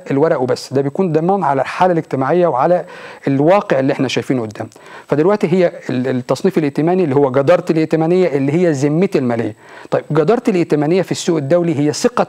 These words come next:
الناس أو ثقة الدول أو ثقة المستثمرين الدوليين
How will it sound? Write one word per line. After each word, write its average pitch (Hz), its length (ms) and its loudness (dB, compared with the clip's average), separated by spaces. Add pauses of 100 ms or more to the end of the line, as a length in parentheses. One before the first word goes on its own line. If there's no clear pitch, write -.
الناس 180 380 2
أو 123 140 -4
ثقة 180 380 -2
الدول 165 360 2
أو - 120 -8
ثقة - 320 -2
المستثمرين 160 640 0
الدوليين 175 460 2